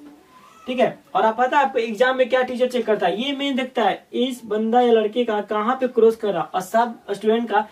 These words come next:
एक ही जैसा ग्राफ ही बनेगा, तो direct यहाँ check करेगा और direct करेगा। Calculation आप किसी और वे से भी कर सकते हो, पर graph आपका सबका same ही आएगा, अलग किसी का नहीं आएगा, ठीक है।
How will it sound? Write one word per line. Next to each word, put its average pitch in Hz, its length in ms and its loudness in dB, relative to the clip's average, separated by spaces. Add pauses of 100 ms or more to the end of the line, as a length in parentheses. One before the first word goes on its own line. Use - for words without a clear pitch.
(220)
एक 214 160 4
ही 262 120 -4
जैसा 226 260 0
ग्राफ 196 260 2
ही 202 60 4
बनेगा, 156 300 -2
तो 202 180 2
direct 240 340 2
यहाँ 247 180 2
check 262 200 -6
करेगा 254 320 -2 (240)
और 170 100 0
direct 202 300 2
करेगा। 165 280 -4 (340)
Calculation 269 540 0
आप 294 200 -4 (440)
किसी 254 220 -4
और 262 220 4
वे 269 120 0
से 262 120 -4
भी 247 100 -4
कर 247 140 2
सकते 226 240 -4
हो, 196 60 2
पर 226 160 -2
graph 226 300 2
आपका 220 260 -4
सबका 226 360 0
same 214 240 0
ही 220 80 2
आएगा, 165 220 2
अलग 214 320 2
किसी 220 200 -6
का 208 100 0
नहीं 185 180 0
आएगा, 139 280 -6
ठीक 226 120 -4
है। 190 200 0